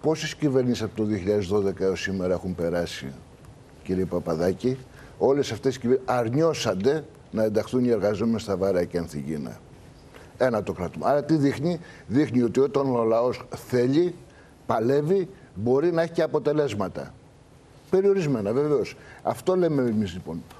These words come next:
ότι η πραγματική λαϊκή αντιπολίτευση και ο ρόλος των κοινωνικών στρωμάτων πρέπει να δίνεται καθημερινά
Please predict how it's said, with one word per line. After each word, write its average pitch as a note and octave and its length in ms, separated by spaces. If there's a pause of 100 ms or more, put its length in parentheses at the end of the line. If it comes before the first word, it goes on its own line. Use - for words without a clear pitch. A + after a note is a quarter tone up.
(140)
ότι B2 300
η B2 60
πραγματική A2+ 880
λαϊκή C3 440
αντιπολίτευση G2+ 960 (460)
και B2+ 100
ο A#2+ 140
ρόλος D#3+ 540 (100)
των B2 160
κοινωνικών A#2+ 560
στρωμάτων D3 680
πρέπει E3+ 360
να A#2 200
δίνεται D3+ 400
καθημερινά A2+ 880